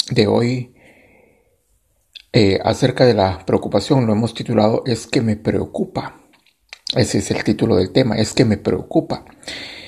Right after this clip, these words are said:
Y quisiera hablar acerca de la forma práctica en la cual nosotros debemos vivir la vida. He venido hablando en los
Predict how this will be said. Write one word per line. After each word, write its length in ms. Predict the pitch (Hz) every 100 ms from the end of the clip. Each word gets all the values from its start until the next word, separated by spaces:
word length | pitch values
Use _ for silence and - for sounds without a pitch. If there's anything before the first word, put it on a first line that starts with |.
| - - _ -
Y 320 | 156 156 147 135 120 - - -
quisiera 300 | - 147 240
hablar 240 | 262 214 214
acerca 460 | 196 165 165 180
de 400 | 147 98 92 - _ _ _ _ _ _ _ _ _ _ _
la 200 | - 131
forma 600 | 101 - 139 143 - - _
práctica 760 | - 156 151 - - - - 92
en 100 | 95
la 100 | 98
cual 300 | - 127 127
nosotros 600 | 113 - 147 147 120 104
debemos 560 | 101 113 139 117 104
vivir 420 | - 98 113 117 113 -
la 160 | 131 117
vida. 360 | 156 175 - _ _ _ - - - - - - - _
He 100 | 190
venido 460 | 226 226 220 202
hablando 380 | - 113 120 139
en 60 | 127
los 320 | 107 - -